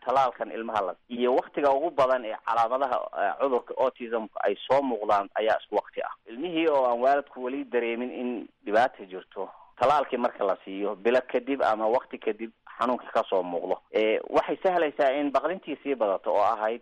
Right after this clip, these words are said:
eh, ma-, tallaalka kadib ayaa dhibkan yimid. Laakiin hal un baan ma ballan qaadi karno inaan ilmaha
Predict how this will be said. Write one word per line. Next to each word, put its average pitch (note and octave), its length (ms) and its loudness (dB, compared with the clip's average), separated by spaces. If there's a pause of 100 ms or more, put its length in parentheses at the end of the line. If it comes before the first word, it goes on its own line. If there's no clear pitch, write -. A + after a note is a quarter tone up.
eh, G#2 520 2 (180)
ma-, - 120 -2
tallaalka C#3+ 400 2
kadib C3 360 -6
ayaa A2 220 2
dhibkan A2 320 -4
yimid. E2+ 280 -12 (120)
Laakiin A2+ 400 0
hal C#3 340 2
un C#3 80 -4
baan B2 280 0
ma C#3 120 2
ballan C3 320 0
qaadi A#2+ 280 0
karno A2 260 -8
inaan G#2+ 280 -4
ilmaha D3+ 380 -4